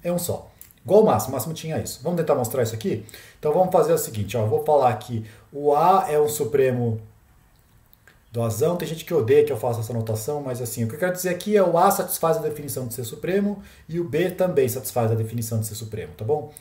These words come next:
Os dois estão satisfazendo a definição de ser supremo. O que eu tô escrevendo aqui é um abuso de notação horrível, tá? Porque se ele é igual a alguma coisa, tinha que ser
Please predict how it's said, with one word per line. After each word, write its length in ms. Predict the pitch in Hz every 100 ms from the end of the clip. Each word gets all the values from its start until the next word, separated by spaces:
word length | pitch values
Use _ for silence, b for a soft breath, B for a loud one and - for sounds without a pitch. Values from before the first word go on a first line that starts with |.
| B
Os 100 | 110
dois 220 | 107 175 175
estão 120 | 160
satisfazendo 500 | 143 - 135 113 120
a 40 |
definição 400 | 117 113 110 113
de 60 | 107
ser 60 |
supremo. 400 | - 110 95 85
O 20 | 92
que 140 | -
eu 40 |
tô 60 | -
escrevendo 320 | 139 139 131
aqui 100 | 120
é 40 | 151
um 100 | 127
abuso 260 | 107 143
de 60 | 123
notação 320 | 117 110 156
horrível, 480 | 156 107 117 104 -
tá? 100 | 107
Porque 160 | 107
se 60 | -
ele 80 | 156
é 20 |
igual 240 | 147 131
a 20 | 123
alguma 260 | 113 113
coisa, 260 | 110 131 143
tinha 300 | 120 - 117
que 60 | -
ser 300 | 135 110